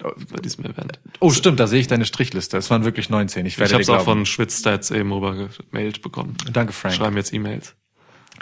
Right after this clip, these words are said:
Speaker 1: Ja.
Speaker 2: Ähm, <laughs>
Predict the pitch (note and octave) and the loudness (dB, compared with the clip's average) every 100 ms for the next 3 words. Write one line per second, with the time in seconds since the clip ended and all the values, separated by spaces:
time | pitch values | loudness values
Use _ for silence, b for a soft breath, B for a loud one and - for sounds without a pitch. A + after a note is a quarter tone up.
0 | - - B B B B _ B2+ B2 A#2+ | -14 -10 B B B B _ 0 2 2
1 | A#2 A#2 A#2 B2+ - _ _ _ B B | 2 0 0 -2 -8 _ _ _ B B
2 | B B B _ - | B B B _ 0